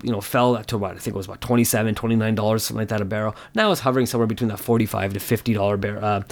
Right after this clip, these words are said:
a barrel based on when we're recording, you know, but you still hear people say, "Oh man, the economy is bad," and they're making excuses about why they're not doing things instead of, like you said, taking ownership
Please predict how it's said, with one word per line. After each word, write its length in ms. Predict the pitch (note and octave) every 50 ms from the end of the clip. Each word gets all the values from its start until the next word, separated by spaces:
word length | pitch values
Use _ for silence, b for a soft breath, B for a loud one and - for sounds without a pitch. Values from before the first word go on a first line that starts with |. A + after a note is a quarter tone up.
| B B B B B
a 100 | - A2
barrel 300 | G#2 B2 A#2+ A#2+ A2+ G#2+
based 260 | G#2 B2 A2 - -
on 60 | A2
when 140 | G#2+ G#2 G#2
we're 140 | A2 A#2 A#2+
recording, 540 | A2+ G#2 - - D3+ D3 C#3 A#2+ A2+ A2 B B B B B
you 80 | D#3
know, 80 | C#3+ C3+
but 160 | B2 - -
you 60 | E3
still 240 | D#3+ - - G#3+ G#3
hear 280 | E3+ - - F3 F3+ D#3+
people 280 | - D3 C#3+ C3+ C3+
say, 240 | A#2+ - C#3 B2 A2 B B B -
"Oh 180 | C3 C3+ C3+
man, 260 | B2+ B2+ B2 B2 A#2+ A2+
the 60 | A2
economy 460 | G#2 - - D3+ C#3+ C#3+ C#3 C3+ B2+
is 140 | B2 G#2+ G2+
bad," 440 | G2 B2 A#2+ B2 B2 A#2+ A#2+ A#2+ A2
and 140 | G#2+ G#2+
they're 60 | G#2+ A2
making 260 | B2 C#3+ D3+ D#3 D3+
excuses 480 | A#2+ - - - C#3+ C#3+ C3+ - A#2
about 220 | G#2+ G2+ G#2+ G#2+ G2+
why 260 | G#2 A2 A2+ A#2 A#2+
they're 80 | A#2+ A2
not 220 | A#2 A2+ G#2 F#2+
doing 200 | A#2+ A#2+ C3 C3+
things 360 | C3+ - A#2+ A2 A2 A2 B B B B -
instead 320 | A2+ - - - C#3+ D3+
of, 100 | D#3 B2+
like 220 | A#2 B2+ A#2+ - -
you 60 | A2+
said, 340 | G2+ - - C3+ A#2 G#2 -
taking 280 | E3 D#3+ E3 F3 C#3+
ownership 560 | - C3+ C3 B2+ B2+ - - C#3 B2+ B2 -